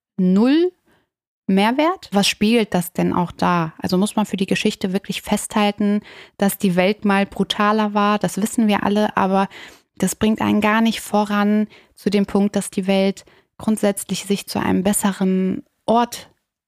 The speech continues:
entwickeln soll, in dem man sich erinnert, wie schlimm es war.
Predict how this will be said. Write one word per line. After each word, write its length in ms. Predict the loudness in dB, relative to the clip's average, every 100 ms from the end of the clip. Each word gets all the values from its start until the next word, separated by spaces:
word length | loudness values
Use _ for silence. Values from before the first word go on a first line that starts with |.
| -4
entwickeln 640 | -2 0 -2 0 2 2
soll, 360 | 2 2 2 -2 _ _ _ _ _ _ _ _ -2
in 120 | 2
dem 140 | 4 4
man 160 | 2
sich 180 | -2 -4
erinnert, 320 | -2 -2 -2
wie 80 | -4
schlimm 320 | -2 0 2
es 180 | 0 -2
war. 300 | -2 0 -2